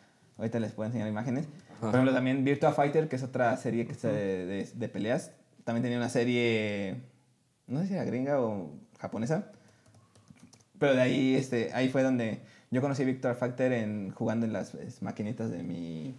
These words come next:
Speaker 1: farmacia local.
Speaker 3: Ujú.
Speaker 1: Y también cuando lo vi fue así como de, "No mames, este, un juego de peleas en tres dimensiones".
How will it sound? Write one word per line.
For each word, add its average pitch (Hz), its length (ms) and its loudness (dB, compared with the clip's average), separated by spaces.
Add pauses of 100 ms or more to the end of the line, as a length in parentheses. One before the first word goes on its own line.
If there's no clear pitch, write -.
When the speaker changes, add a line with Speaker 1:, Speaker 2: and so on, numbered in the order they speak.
(120)
Speaker 1:
farmacia 107 600 -4
local. 104 420 -4 (280)
Speaker 3:
Ujú. 147 320 -10
Speaker 1:
Y 113 120 0
también 110 320 -6
cuando 110 180 -2
lo 101 60 -2
vi 107 100 -2
fue 113 140 -2
así 113 100 -4
como 113 160 -6
de, 113 100 -6
"No 151 80 -4
mames, 175 160 -8 (680)
este, - 340 -6
un 151 180 2
juego 185 200 4
de 170 80 10
peleas - 300 8
en 262 140 12
tres 190 180 10
dimensiones". 160 760 6